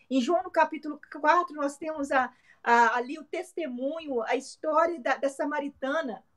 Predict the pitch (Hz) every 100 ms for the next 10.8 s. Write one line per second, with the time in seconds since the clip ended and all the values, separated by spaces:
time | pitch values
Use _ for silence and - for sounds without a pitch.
0 | _ 262 330 330 269 294 392 339 - _
1 | _ _ 330 - 330 320 330 320 302 294
2 | - 392 453 415 339 302 311 285 240 240
3 | - _ 359 320 233 202 196 - 403 480
4 | 453 494 - 440 392 453 311 226 214 202
5 | 208 202 196 196 _ _ _ _ - 311
6 | - 392 - 330 277 285 277 330 330 277
7 | _ _ - 285 269 302 233 226 - -
8 | - 440 508 415 349 285 254 269 285 254
9 | 254 254 269 - 277 - 339 339 359 403
10 | - - 240 226 240 - _